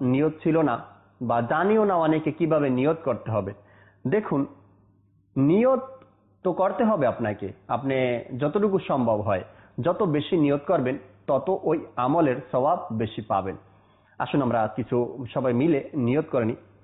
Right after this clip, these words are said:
আল্লাহ এবং তার রসুল সাল্লাল্লাহু আলাইহি ওয়াসাল্লামের সন্তুষ্টি অর্জনের জন্য সওয়াব হাসিলের উদ্দেশ্যে, ইলমে দিন শেখার জন্য, আর আল্লাহ তাবারক ও তাআলার যে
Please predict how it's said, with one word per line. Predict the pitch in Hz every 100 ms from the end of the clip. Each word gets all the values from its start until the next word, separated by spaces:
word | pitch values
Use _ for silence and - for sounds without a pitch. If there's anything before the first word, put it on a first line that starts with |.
| - -
আল্লাহ | 131 160 180
এবং | 160 156
তার | 156 139
রসুল | 131 170 165
সাল্লাল্লাহু | 156 139 131 135 143
আলাইহি | 123 131
ওয়াসাল্লামের | 139 - 135 131
সন্তুষ্টি | - 143 139 180 -
অর্জনের | 156 127 151 170
জন্য | 170 147 147 - - _ _ _
সওয়াব | 143 156 196
হাসিলের | 165 165 160 190 175
উদ্দেশ্যে, | 123 113 151 - 110 - - _ _ _ _ _ -
ইলমে | 147 180 202
দিন | 202
শেখার | 185 170 143 185 185
জন্য, | 143 107 95 98 - -
আর | 127 123
আল্লাহ | 127 123 -
তাবারক | 127 127 139
ও | 131
তাআলার | 117 117 143 139
যে | 110 98